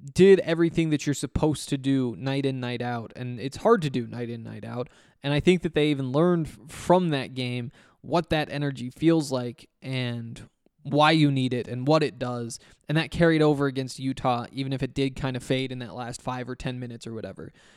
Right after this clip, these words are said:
So, again, I'm not gonna say Colorado can't win this game because you look at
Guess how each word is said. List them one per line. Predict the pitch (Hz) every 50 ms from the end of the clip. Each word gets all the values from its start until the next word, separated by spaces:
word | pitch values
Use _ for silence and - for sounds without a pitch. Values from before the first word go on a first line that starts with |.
| _ _
So, | - - - 147 143 135 135 127 - - _ _ _ _ _ _ _ _ _ _ _ _ _ _ _ _ _ _ _ _ _ _ _ _ _ _ _ _ _ _ _ _ -
again, | 196 143 147 123 - -
I'm | 120 165 185
not | 202 185 -
gonna | 180 165 151
say | - 170 151
Colorado | - - 160 151 143 139 139 139 143 135
can't | - - 139 131 110
win | 131 135 135 131
this | 131 123 -
game | - 123 123 127 139 147 156 143 _ _ - 135 -
because | 147 135 - - 139 135 131 131 131 127 120 - - -
you | 147 143
look | 143 143 151 151 -
at | 165